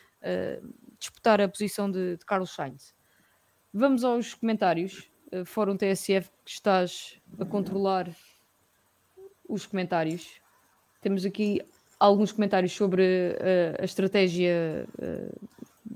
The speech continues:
Ferrari, eh, Red Bull. O Rui Wozard, safety car acaba até por beneficiar Pérez. Não acham? Se fosse virtual safety car, favorecia completamente a Ferrari,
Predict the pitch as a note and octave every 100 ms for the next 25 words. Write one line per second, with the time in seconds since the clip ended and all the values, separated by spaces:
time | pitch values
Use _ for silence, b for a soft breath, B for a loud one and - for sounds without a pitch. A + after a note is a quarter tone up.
0 | - - - - B B B B B -
1 | - G#3 G3 F#3+ F3 D#3+ - - E2 -
2 | - G3+ F3 F#3+ G#3+ A3 G#3+ A3 A3+ G#3+
3 | G#3 F3+ F#3 - G#3 G3+ G#3 A3 G3+ F#3+
4 | - G#3+ F#3+ G3 G3 F#3+ F3 G3+ G3 G3
5 | - F#3+ F3+ F3+ E3+ F#3 F#3+ G3 F#3 E3+
6 | E3 G3 F#3 - G3 - F#3+ F3+ F#3+ -
7 | F#3+ G3+ G3+ F#3+ - F#3+ F3+ - G3 -
8 | A#3 A3+ G#3 G#3 G3 F#3+ F3+ F#3+ F3 F#3+
9 | E3+